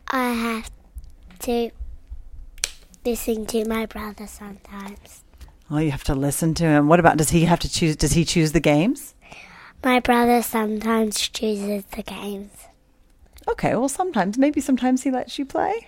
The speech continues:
Speaker 2: Sometimes he lets you choose, I mean.
Speaker 1: Sometimes he does. Sometimes he doesn't.
Speaker 2: Is there anything else hard about being a little sister?
Speaker 1: I have to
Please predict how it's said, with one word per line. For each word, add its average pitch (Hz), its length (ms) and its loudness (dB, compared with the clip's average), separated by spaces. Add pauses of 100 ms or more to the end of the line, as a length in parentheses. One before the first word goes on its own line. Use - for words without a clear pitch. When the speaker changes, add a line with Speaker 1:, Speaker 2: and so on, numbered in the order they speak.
Speaker 2:
Sometimes 262 320 6
he 285 60 2
lets 254 200 4
you 285 120 -2
choose, 302 280 -2
I 320 120 -2
mean. 381 180 -4 (1300)
Speaker 1:
Sometimes 240 960 -2
he 220 140 -8
does. 185 360 -14
Sometimes 208 880 -10
he - 180 -20
doesn't. 196 300 -18 (440)
Speaker 2:
Is 165 100 -2
there 165 100 2
anything 156 340 2
else 143 200 0
hard 147 320 0
about 143 320 -2
being 143 320 0
a 143 80 -4
little 143 280 -2
sister? 175 500 -10 (1000)
Speaker 1:
I 254 140 0
have 226 560 -6
to 226 180 -4